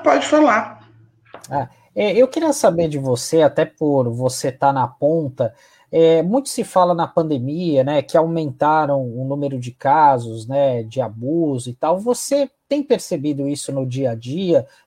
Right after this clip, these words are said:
Speaker 2: desde o começo da pandemia? Queria que você falasse um pouquinho pra gente, é, a respeito disso.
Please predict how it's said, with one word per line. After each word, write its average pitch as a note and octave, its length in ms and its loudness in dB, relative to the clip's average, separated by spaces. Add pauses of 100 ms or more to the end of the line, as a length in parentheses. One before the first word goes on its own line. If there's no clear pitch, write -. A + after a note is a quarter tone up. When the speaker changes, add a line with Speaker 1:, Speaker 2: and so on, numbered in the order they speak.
Speaker 2:
desde E3 260 2
o D3+ 40 -4
começo C#3+ 360 -4
da C3 80 -2
pandemia? C3+ 540 -6
Queria F#3 200 -4
que F#3 80 -18
você - 120 -6
falasse E3+ 360 0
um F3 60 -6
pouquinho D#3 380 -6
pra D3+ 200 2
gente, C3+ 440 -6 (320)
é, C#3 260 6
a C3 100 4
respeito D3 540 -4
disso. B2 500 -8